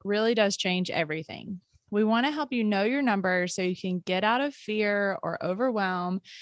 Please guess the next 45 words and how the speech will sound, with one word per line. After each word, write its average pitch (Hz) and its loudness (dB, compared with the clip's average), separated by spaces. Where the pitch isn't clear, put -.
and 202 0
get 208 2
back 226 2
to 294 -2
doing 220 4
what 214 0
you 214 0
love 180 0
and 190 -2
giving 196 0
you 202 2
more 196 0
headspace 196 -2
and 185 -8
actual 202 -2
time 196 0
to 196 -4
be 185 -4
with 190 -2
the 185 -6
people 214 0
that 180 -2
you 190 -6
love. 175 -4
This 247 0
is 302 0
a 330 4
way 294 6
to 277 4
boost 233 0
productivity 208 0
in 185 -2
your 180 -2
life 170 -4
so - -2
you 185 0
have 240 -2
the 262 0
freedom 190 -4
to 196 -8
be 196 0
with 240 0
your 277 -2
family 190 0
more 175 -2